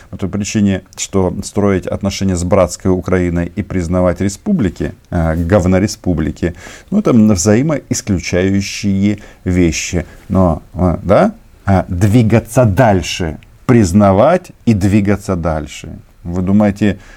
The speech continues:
речь идёт о <laughs> каких-то не военных освоениях украинской территории? Ну, а мечтают они только об этом. Просто, ну, не могут.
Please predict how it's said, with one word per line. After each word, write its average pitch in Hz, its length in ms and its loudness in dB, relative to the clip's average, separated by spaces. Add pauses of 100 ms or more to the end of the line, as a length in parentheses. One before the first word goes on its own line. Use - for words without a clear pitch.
(160)
речь 117 340 2
идёт 98 300 2 (380)
о 87 680 2 (300)
<laughs> - 300 -18
каких-то - 420 -8
не 92 140 0
военных 98 680 -2 (400)
освоениях 90 880 -2 (300)
украинской 90 600 -6
территории? 85 760 -4 (160)
Ну, 131 500 -4
а 156 60 0
мечтают 147 640 0
они 131 300 -2
только 135 400 -4
об 82 160 -2
этом. - 460 -10
Просто, - 560 -4 (340)
ну, 262 180 -4
не 262 200 0
могут. 131 600 0